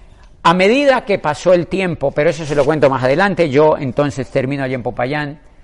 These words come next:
Ya, las clases me parecen aburridas, yo me vuelo de clase, me meto a la biblioteca, sigo leyendo por mi cuenta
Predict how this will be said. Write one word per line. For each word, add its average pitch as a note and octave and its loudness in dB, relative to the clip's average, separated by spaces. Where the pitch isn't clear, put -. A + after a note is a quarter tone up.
Ya, D3+ 0
las D3+ -2
clases D#3+ 0
me D#3+ -2
parecen C3+ -4
aburridas, B2+ -2
yo B2+ -4
me A#2+ -6
vuelo C3+ -2
de B2 -4
clase, C3+ -2
me A#2+ -10
meto B2 -6
a B2+ -2
la B2+ 0
biblioteca, A#2+ -6
sigo E3+ -4
leyendo C#3 -4
por A#2 -8
mi A#2 -12
cuenta C#3 -6